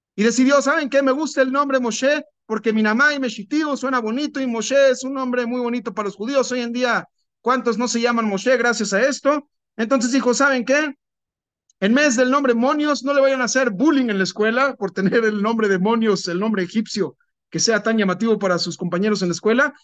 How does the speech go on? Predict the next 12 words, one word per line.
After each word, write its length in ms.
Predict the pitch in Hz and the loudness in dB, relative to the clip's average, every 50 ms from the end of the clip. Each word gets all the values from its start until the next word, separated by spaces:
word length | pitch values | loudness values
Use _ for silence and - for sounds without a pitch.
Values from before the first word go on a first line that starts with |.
| _ _ - | _ _ -8
Entonces 640 | 180 185 180 285 302 285 - 277 285 233 - - _ _ _ _ _ _ - | -6 -4 0 0 0 0 0 0 -2 -2 -4 -8 _ _ _ _ _ _ 0
voy 260 | 180 262 294 302 294 | 2 2 2 4 2
a 120 | 294 285 | 0 0
ponerle 680 | 285 240 233 254 311 320 311 311 311 311 311 311 311 - _ - | 0 -2 0 0 2 2 2 2 2 2 0 0 -2 -8 _ -4
Moshe", 520 | 196 247 302 277 - 254 226 220 208 202 _ _ _ _ _ _ _ _ _ _ _ _ _ _ _ _ _ _ _ _ _ _ _ _ _ _ - | 0 0 2 2 2 0 0 0 -2 -4 _ _ _ _ _ _ _ _ _ _ _ _ _ _ _ _ _ _ _ _ _ _ _ _ _ _ -2
que 100 | 214 247 | 0 0
es 120 | 269 240 | 2 2
la 140 | 262 247 240 | 0 0 0
versión 480 | 226 220 214 - 262 285 302 294 285 277 | 0 0 -2 0 2 2 2 2 0 -2
en 160 | 214 208 208 | -6 -4 -4
hebreo 480 | 208 202 202 247 302 320 330 339 339 339 - _ | -2 -2 -2 0 2 2 2 2 2 -2 -6 _
de 380 | - 190 247 294 302 330 320 | -4 -2 0 0 0 0 -4